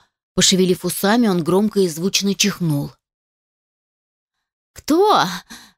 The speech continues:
Кто в гости ко мне заглянул?" раздался звонкий, мелодичный голос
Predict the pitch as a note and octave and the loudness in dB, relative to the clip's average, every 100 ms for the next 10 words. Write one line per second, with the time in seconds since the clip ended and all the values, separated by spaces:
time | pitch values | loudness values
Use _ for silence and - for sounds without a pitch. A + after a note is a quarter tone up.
0 | _ - - F4 D4+ C4+ A#4 - G4 D#4+ | _ -8 0 2 4 2 2 2 0 2
1 | C#4 B3+ G3 E3 A#3 A#3 B3 A#3 G#3+ F3 | 4 2 2 0 0 2 4 4 4 2
2 | E3 - _ _ F#3 G3+ F3 G3+ G3+ G#3 | 0 -6 _ _ -2 -2 0 0 0 -2
3 | F3 F3 C4 C4+ C4 A#3 - _ G3 G#3 | 0 0 0 0 0 -2 -6 _ 0 2
4 | G3+ F#3+ A3 - G3 F3 A#3+ C4 B3 | 2 0 0 2 0 2 2 2 -2